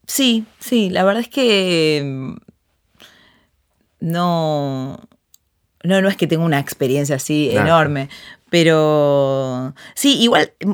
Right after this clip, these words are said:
Speaker 1: yo sí creo que es más fácil, eh, venir del te-, o sea, hacer stand-up y, e ir a la tele que ir a la tele y hacer stand-up.
Speaker 2: Ah,
Speaker 1: O
Speaker 2: mirá.
Speaker 1: sea, como que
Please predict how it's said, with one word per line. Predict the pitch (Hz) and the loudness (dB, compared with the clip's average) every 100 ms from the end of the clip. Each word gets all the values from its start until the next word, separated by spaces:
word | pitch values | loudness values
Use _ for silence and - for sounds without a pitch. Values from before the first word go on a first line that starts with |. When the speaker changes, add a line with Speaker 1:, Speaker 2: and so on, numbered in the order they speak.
| - | -4
Speaker 1:
yo | - 240 | -2 -2
sí | - 254 | -2 -6
creo | 247 262 254 | 0 0 2
que | 202 | 0
es | 196 | 2
más | 214 214 | 0 2
fácil, | 208 185 180 160 - _ | 0 0 0 -2 -2 _
eh, | 151 147 147 | -4 -2 -2
venir | 170 196 214 | 0 0 2
del | 214 196 175 160 151 | 6 6 6 4 0
te-, | - 170 104 120 | -2 -2 -2 -6
o | 113 | -2
sea, | 160 143 131 | 2 4 2
hacer | - 185 | 2 0
stand-up | 190 - 175 160 139 - | 2 4 4 4 0 -2
y, | - 147 - | -6 -8 -6
e | 143 | -4
ir | 160 185 | 2 4
a | |
la | 170 160 | 4 4
tele | 185 196 220 240 - - _ | 2 2 2 -2 -6 -18 _
que | 165 | 2
ir | 170 185 | 4 6
a | |
la | 175 143 | 4 4
tele | 180 190 | 2 2
y | 151 | 2
hacer | 156 165 | 0 -2
stand-up. | - 147 120 123 127 _ _ _ _ | 0 0 0 -6 -12 _ _ _ _
Speaker 2:
Ah, | 110 104 | -4 -2
Speaker 1:
O | |
Speaker 2:
mirá. | 104 | 2
Speaker 1:
sea, | 175 170 | 4 4
como | 175 165 160 135 | 2 -2 -4 -2
que | 151 135 135 135 120 | -2 0 -2 -2 -4